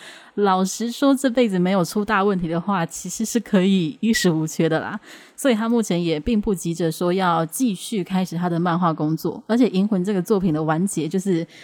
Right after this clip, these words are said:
他已经闹了很多次的乌龙，关于他是不是要继续连载啊，或者有新番啊、新篇章什么，这都，都不知道，都不确定。然后他目前就是呈，呈现一个隐退的状态，就是想干嘛就干嘛。像是他自己出了一个号称是完结篇的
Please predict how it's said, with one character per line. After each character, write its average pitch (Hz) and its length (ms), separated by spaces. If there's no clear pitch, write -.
他 - 160
已 - 20
经 226 120
闹 226 160
了 190 80
很 165 160
多 180 160
次 - 160
的 170 80
乌 185 180
龙， - 280
关 214 200
于 180 100
他 196 160
是 196 140
不 175 60
是 196 80
要 180 100
继 180 120
续 196 100
连 165 180
载 147 220
啊， 147 180
或 202 140
者 196 100
有 170 80
新 190 260
番 196 360
啊、 185 180
新 220 280
篇 202 260
章 190 260
什 180 100
么， 147 120
这 214 140
都， 196 260
都 202 220
不 185 140
知 160 140
道， - 220
都 180 80
不 165 100
确 160 220
定。 160 180
然 208 120
后 226 120
他 233 120
目 247 160
前 185 240
就 185 80
是 190 200
呈， 196 240
呈 185 160
现 220 180
一 190 60
个 190 100
隐 156 180
退 202 160
的 175 80
状 165 240
态， 185 160
就 175 140
是 185 100
想 170 220
干 208 140
嘛 165 80
就 180 100
干 170 180
嘛。 131 240
像 240 160
是 233 80
他 214 140
自 220 160
己 165 100
出 185 280
了 170 80
一 165 80
个 160 420
号 226 340
称 190 220
是 208 80
完 170 180
结 170 140
篇 175 160
的 160 240